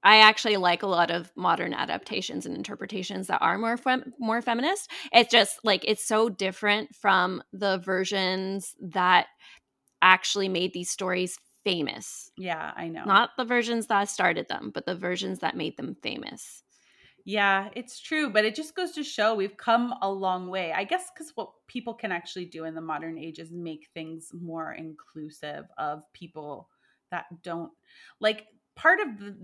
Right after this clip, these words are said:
Speaker 2: the hesitancy for me to, like, talk for an entire hour about Avalon and Morgan Le Fay is that, like, there's not a lot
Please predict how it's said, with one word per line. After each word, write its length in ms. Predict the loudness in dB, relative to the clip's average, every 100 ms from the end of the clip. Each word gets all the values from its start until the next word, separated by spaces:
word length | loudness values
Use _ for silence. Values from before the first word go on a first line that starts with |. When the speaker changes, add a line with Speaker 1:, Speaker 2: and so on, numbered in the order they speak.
| -4
Speaker 2:
the 340 | 0 2 0 -2
hesitancy 800 | -4 -4 -4 -4 -2 -2 -4 -6
for 180 | -4 -2
me 340 | -2 -2 -4
to, 140 | -8 -4
like, 300 | -2 -4 -6
talk 520 | -6 -2 -2 -2 -8
for 200 | -6 -4
an 80 | -4
entire 600 | -8 -6 0 2 4 6
hour 420 | 6 6 4 2 0
about 300 | 0 0 0
Avalon 580 | 2 2 0 -2 -2 -4
and 120 | -6
Morgan 320 | -6 -4 -4
Le 100 | -6 -2
Fay 340 | 0 0 -2
is 180 | -8 -8
that, 200 | -8 -6
like, 180 | -8 -6
there's 240 | -6 -4
not 420 | -4 -2 2 2
a 40 | 2
lot 400 | 4 6 6